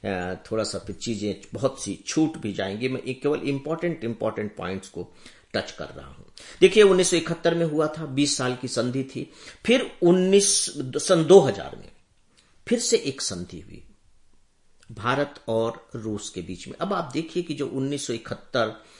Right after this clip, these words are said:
से हुई, बीस साल में, उन्नीस सौ इक्यानवे में खत्म हो गई। उन्नीस सौ इक्यानवे में liberalization का दौर हो गया।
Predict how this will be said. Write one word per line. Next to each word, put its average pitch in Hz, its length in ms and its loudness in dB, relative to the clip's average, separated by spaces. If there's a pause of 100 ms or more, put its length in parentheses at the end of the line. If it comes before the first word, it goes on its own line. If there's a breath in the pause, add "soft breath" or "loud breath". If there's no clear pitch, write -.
(220 loud breath)
से - 160 -2
हुई, 117 220 0
बीस 135 340 -2
साल 113 240 0
में, 127 100 -4
उन्नीस 117 340 -4
सौ - 40 -4
इक्यानवे 98 440 -4
में 135 120 -8
खत्म 202 280 -6
हो 98 220 -12
गई। - 100 -16 (840)
उन्नीस 139 300 4
सौ 143 60 4
इक्यानवे 120 480 0
में 135 140 -2
liberalization 104 760 -4
का 135 160 -4
दौर 175 280 0
हो 135 140 -4
गया। 78 280 -16